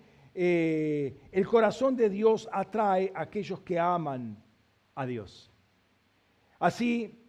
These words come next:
el seno de es un lugar que atrae, el seno de Abraham atraía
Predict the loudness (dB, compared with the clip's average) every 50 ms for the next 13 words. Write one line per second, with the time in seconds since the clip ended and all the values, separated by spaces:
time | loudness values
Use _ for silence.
0 | _ 2 2 4 4 2 2 2 2 4 4 2 2 4 4 4 4 2 0 -4
1 | -10 -18 _ -14 -14 -10 -6 -6 -4 -2 -2 0 4 4 6 8 6 6 4 0
2 | -6 -12 -20 -20 _ _ 0 0 0 0 2 2 4 4 6 4 2 0 0 -2
3 | -2 -2 -2 -4 -4 -2 -2 0 0 2 4 4 4 6 6 8 8 8 8 6
4 | 4 -2 -4 -2 -2 -2 -2 0 2 4 4 6 4 4 2 2 2 2 4 2
5 | 2 -2 -6